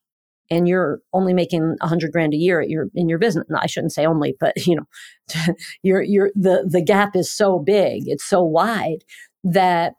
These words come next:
it's really hard for you to believe that, even if you want to have positive thinking, right? Or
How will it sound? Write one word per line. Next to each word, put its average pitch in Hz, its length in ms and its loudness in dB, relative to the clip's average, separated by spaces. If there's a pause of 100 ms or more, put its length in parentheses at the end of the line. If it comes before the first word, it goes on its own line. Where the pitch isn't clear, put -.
(240)
it's - 260 -2
really 233 180 2
hard 190 360 0
for 190 60 -2
you 180 120 2
to 160 80 0
believe 156 720 -2
that, - 380 -10 (280)
even 208 240 2
if 196 120 -2
you 190 120 2
want 185 380 0
to 190 100 -2
have 170 200 -2
positive 151 420 -4
thinking, - 360 -12 (180)
right? 170 340 2
Or 170 320 0